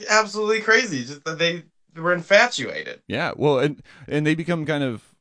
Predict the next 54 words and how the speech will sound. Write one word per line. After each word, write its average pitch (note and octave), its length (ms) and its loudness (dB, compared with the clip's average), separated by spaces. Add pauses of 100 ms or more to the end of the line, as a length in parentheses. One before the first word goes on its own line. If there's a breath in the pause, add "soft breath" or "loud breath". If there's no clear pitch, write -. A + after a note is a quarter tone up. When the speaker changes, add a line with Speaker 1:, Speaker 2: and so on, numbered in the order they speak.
(720)
Speaker 2:
I A#2+ 120 -2
think D#3+ 200 -6
a D3+ 40 -2
lot C#3 140 2
of A#2+ 60 -4
people B2 200 -2
become A2 280 -4
feral G#2+ 600 -2
with F#2+ 200 -4
this G2 140 -6
kind G2 160 -4
of F2 60 -10
stuff, - 240 -8
with, G2+ 100 -6
like, F#2 200 -4 (180 soft breath)
the G2+ 80 -8
Red A2 220 -2
Scare A2+ 280 0
and G2+ 80 0
the F#2+ 40 -4
Lavender G#2 420 -2
Scares G#2 380 -4
we're G2+ 80 -6
seeing. G#2 260 -6
People A#2 240 -4
are A2+ 100 0
just G#2 220 -10
so, G#2+ 420 0 (520)
they, G#2+ 160 -2
they, G#2 260 -4 (140)
they're A#2 120 0
chomping B2 460 -2
at F#2 160 -6
the F2 80 -6
bit C3+ 340 0
that G2 260 -2
they F#2 400 -2 (580)
hear C#3 280 -2
somebody A#2+ 300 -2
go, G#2+ 220 0 (120)
"I, G3+ 400 0
I'll G3+ 240 0
get G3+ 120 -2
all F3+ 140 0
the F#3 80 -2
communists D#3+ 560 -6
out, D#3+ 200 -2
I'll G3 260 0
fucking E3+ 340 -6
do D3 160 -6
this, D3 220 -6
I'll G3 100 -4
do G3 80 -6
that," C#3+ 180 -6